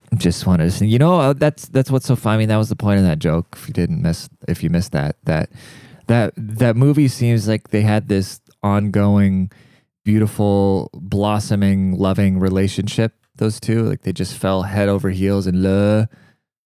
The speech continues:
But in reality, they were only on the boat for three days. What a simp. I would have pushed that bitch off the door or gotten my own door. Yeah.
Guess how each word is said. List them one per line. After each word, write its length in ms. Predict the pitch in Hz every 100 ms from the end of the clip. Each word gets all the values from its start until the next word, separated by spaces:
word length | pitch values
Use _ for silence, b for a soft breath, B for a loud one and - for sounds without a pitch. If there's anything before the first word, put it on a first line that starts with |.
| _
But 220 | 113 117
in 60 | 113
reality, 720 | 117 127 160 175 139 113 107
they 140 | 110
were 160 | 110 113
only 260 | 120 120
on 160 | 113 110
the 80 | 95
boat 320 | 104 113 113
for 140 | -
three 460 | 95 - - 101 104
days. 680 | 95 101 92 73 - - - _ _ _ _ _ _ _ _ _ _ _ _ _ _ _ _ _ _ _ _
What 180 | - 113
a 40 |
simp. 560 | 120 - - 120 104 - - _ _
I 60 | -
would 80 | 107
have 80 |
pushed 260 | - 120 -
that 160 | 113 101
bitch 240 | 110 - -
off 340 | 107 110 120
the 100 | -
door 680 | 90 - 92 98 87 - 101 - B B -
or 180 | 127 156
gotten 320 | 151 147 143
my 200 | 135 127
own 380 | - 117 127 117
door. 460 | 95 73 69 85 - b b b _ _ _ _ _ _ _ _ _ _ _ _ _ _ _ _ _ _ _ _ _ _ _ _ _ _ _ _ _ _ _ _ _ _ _ _ _ _ _ -
Yeah. 340 | 101 85 -